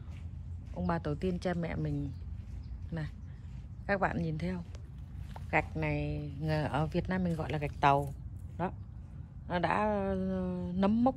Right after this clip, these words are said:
theo thời gian, nó đã, ờ, nứt nẻ. Ờ, nhà cũng vậy. Này, nó rêu phong cổ kính hết này. Này, các bạn nhìn này. Đó. Ừ.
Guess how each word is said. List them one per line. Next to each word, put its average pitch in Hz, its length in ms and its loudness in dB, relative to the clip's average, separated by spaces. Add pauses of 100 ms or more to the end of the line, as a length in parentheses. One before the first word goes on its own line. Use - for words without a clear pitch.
theo 214 120 6
thời 170 200 6
gian, 190 400 6
nó 202 120 -2
đã, 214 280 -4 (1040)
ờ, 175 340 -2 (200)
nứt 214 220 8 (1000)
nẻ. 147 380 6 (580)
Ờ, 151 140 0
nhà 147 500 4
cũng 160 160 -2
vậy. - 100 -2 (420)
Này, 151 120 -2 (640)
nó 208 120 2
rêu 202 240 6
phong 185 340 0
cổ 135 140 4
kính 175 260 -2
hết 254 180 -2
này. 214 160 -4
Này, 160 140 -2
các 180 100 -6
bạn 160 200 -6
nhìn 151 120 -4
này. 147 100 -6 (1700)
Đó. 175 460 -4 (1200)
Ừ. 165 80 -4